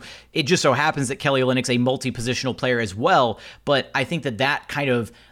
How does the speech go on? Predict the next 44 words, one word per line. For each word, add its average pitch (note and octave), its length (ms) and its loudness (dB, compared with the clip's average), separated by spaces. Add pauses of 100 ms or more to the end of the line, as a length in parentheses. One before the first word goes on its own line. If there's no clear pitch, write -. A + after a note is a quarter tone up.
lends E3+ 340 2
itself C#3 360 0
towards C3+ 220 -2
looking C3+ 220 -2
at, B2+ 100 -2
okay, B2+ 460 0
if D#3 240 -6
they D3+ 260 0
are, D3+ 440 4
say, B2 480 0 (240)
number D3 320 2
two D3 280 0
overall B2 320 4
in A2+ 80 2
the A2 60 0
draft. G#2 400 -2 (220)
Maybe D#3+ 280 2
they're D3+ 160 2
not C#3+ 260 2
as, B2 400 -2
you C3+ 80 -6
know, B2+ 100 0
afraid C#3+ 420 0
about B2 200 2
taking C3+ 360 -4
Evan A#2+ 300 2
Mobley B2+ 560 2 (180)
because C3+ 340 2
they C#3+ 140 2
do C3+ 260 0
view B2+ 240 0
Christian B2 420 -4
Wood C3 140 0
as A2 80 -2
a A#2+ 60 -4
guy A#2+ 220 0
who C3 80 -4
can B2 140 -4
be A#2+ 100 -2
played A#2+ 400 -2
alongside C3 840 2
Mobley A2 460 -2 (200)
and C3 160 -2
not C3+ 300 2